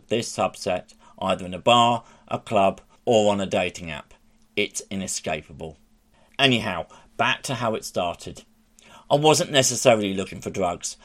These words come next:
until things started to go wrong, whether that was friends dying, family issues, or other situations I couldn't control. When someone showed me slamming, a slang term for injecting drugs, and another showed me how to buy legal highs off the web,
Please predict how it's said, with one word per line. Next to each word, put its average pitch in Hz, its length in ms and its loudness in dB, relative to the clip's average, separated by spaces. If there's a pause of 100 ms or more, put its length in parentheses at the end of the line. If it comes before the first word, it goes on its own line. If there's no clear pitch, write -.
(120)
until 117 340 0
things 107 300 -2
started - 320 -2
to 104 60 -10
go 95 280 2
wrong, 85 240 -6 (160)
whether 117 300 2
that 104 260 -4
was 92 140 -10
friends 87 340 -8
dying, 117 460 2 (200)
family 147 340 0
issues, 101 500 -2 (100)
or 113 160 2
other 107 160 4
situations 95 800 -6
I 95 80 -6
couldn't 95 300 -12
control. 82 480 -10 (480)
When 180 200 8
someone 151 340 0
showed 127 340 6
me 98 80 -2
slamming, 98 460 -6 (340)
a 107 80 -4
slang 98 380 -4
term 95 260 -2
for 95 160 -8
injecting 92 480 -8
drugs, 92 440 -4 (140)
and 113 180 2
another 113 600 0 (100)
showed 107 480 2
me 104 220 -6
how 98 320 -6
to 101 120 -12
buy 95 220 0
legal 95 480 -6
highs 87 320 -8
off 90 140 -10
the 95 80 -8
web, 82 320 -8